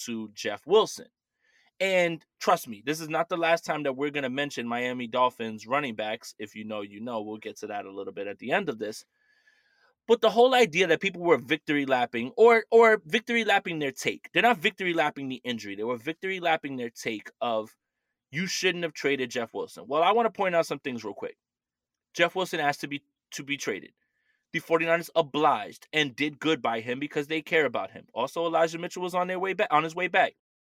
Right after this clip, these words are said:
For people that said, "Well, you don't have to oblige the trade," so who do you get rid of?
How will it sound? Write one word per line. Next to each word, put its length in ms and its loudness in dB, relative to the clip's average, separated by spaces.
For 100 0
people 240 0
that 140 2
said, 180 -2
"Well, 140 2
you 120 -2
don't 220 2
have 200 0
to 120 0
oblige 440 2
the 60 -6
trade," 380 0
so 200 2
who 200 0
do 80 -4
you 100 -4
get 240 0
rid 140 0
of? 320 -8